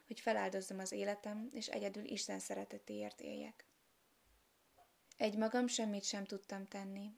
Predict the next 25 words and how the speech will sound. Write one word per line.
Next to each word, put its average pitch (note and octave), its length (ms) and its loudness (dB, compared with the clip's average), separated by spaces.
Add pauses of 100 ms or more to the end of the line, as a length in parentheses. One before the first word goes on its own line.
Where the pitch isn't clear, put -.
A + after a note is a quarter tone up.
így A#3+ 180 2
Isten A3+ 300 2
elé G3+ 240 2
vittem G3+ 300 -4
az G3 160 -2
összes G3 400 0
kérdésemet. - 800 -4 (540)
Megkérdeztem: G#3+ 880 4 (540)
"Isten, A#3+ 500 4
valóban B3 420 10
létezel?" A3 600 4 (280)
És A3 140 -2
így A#3+ 160 4
tudtam G#3+ 340 0
meg, A3+ 200 0
hogy A#3 160 4
ő A#3+ 80 8
tényleg G3+ 460 0
létezik. G#3 680 -8 (500)
Megkérdeztem: G#3 920 0 (500)
"Isten, C4 400 6
van B3 200 8
bármilyen A#3+ 420 8
dédelgetett A3+ 600 4
kívánságod?" G#3+ 920 0